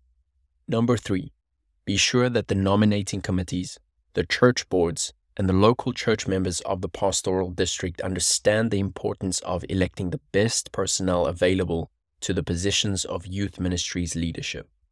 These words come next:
Youth ministries leaders should be committed to studying and obeying the Word of God. Through their ministry, they should aim to exalt Jesus and Christian principles and truths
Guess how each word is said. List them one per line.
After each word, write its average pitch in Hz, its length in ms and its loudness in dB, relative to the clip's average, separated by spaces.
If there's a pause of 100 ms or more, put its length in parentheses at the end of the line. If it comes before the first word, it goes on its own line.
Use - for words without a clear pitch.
(640)
Youth 143 320 4
ministries 101 580 0
leaders 92 540 2
should 90 260 -4
be 92 140 -2
committed 98 480 0
to 90 100 -4
studying 113 640 0
and 92 180 2
obeying 101 520 0
the 92 80 -2
Word 90 340 2
of 82 140 -4
God. - 360 -4 (680)
Through 131 220 4
their 107 180 4
ministry, 101 640 2 (280)
they 98 260 2
should 101 320 -2
aim 110 240 2
to 85 120 -4
exalt 98 540 2
Jesus 98 480 -2
and 90 220 -6
Christian 110 440 -2
principles 90 680 -4 (220)
and 87 160 -2
truths - 440 2